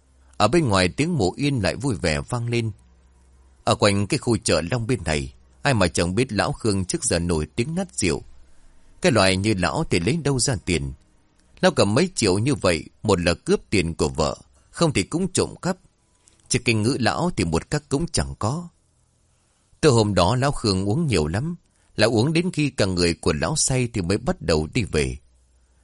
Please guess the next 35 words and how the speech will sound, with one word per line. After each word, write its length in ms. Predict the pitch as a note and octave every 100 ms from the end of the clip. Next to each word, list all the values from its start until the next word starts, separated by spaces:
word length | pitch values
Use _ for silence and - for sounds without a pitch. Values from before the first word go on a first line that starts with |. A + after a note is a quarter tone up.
| -
Đoạn 160 | A2
đường 300 | G#2 G2+ G2
từ 100 | G#2
quán 280 | F#2+ A#2+ F#3+
nhậu 220 | C#3+ F2
về 180 | E2 F#2+
nhà 140 | E2+ D#2+
lão 200 | F2+ D#3+
Khương 300 | - C#3 C3
ngắn 160 | D3
lắm, 280 | E3 E3 G#3 - _ _ _ _
chỉ 160 | - G2+
đâu 180 | G2 F#2+
đó 260 | F#2 E3+ -
khoảng 240 | E2 D#2+
vài 220 | D#2+ D#2
trăm 280 | - A#2+ C3
mét. 160 | E3+ - _ _ _ _ -
Nhưng 260 | A#2+ A2 G#2+
rồi 140 | F#2+
lão 160 | E2+ C3
Khương 360 | - G2 F#2
cứ 120 | F2+ E3
đi 180 | C3+
bên 300 | B2 C3+ A2+
này, 280 | E2+ D2 C#2 _ _
vẹo 320 | - F2+ E2 D#2+
qua 160 | B2
bên 240 | A#2 B2 A2+
kia, 280 | B2 A#2 - - _ -
mãi 280 | G2 G2 D3+
cho 120 | C#3
về 160 | E2+ D#2+
đến 260 | C#2+ G#2+ C#3
nhà. 280 | D2 C2